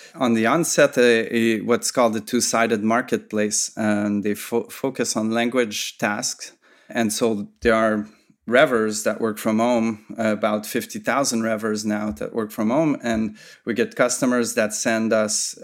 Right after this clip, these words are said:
audios that they want transcribed or captioned or stuff like that.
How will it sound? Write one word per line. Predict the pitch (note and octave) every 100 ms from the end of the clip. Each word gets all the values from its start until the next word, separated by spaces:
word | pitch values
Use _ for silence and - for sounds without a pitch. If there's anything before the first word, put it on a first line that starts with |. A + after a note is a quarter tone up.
| -
audios | C#3 C3+ A#2 A2+ G#2+
that | G#2 E2+ _ -
they | A2+
want | A2 G#2+ - -
transcribed | - A2+ - - A#2+ B2 A2 -
or | A2+ A2 A2 G#2+ G#2+
captioned | - A2 A2 - A2+ A2 G#2+
or | G#2 G#2+
stuff | G#2 A2+ G#2+ G#2+
like | G#2
that. | B2 C#3+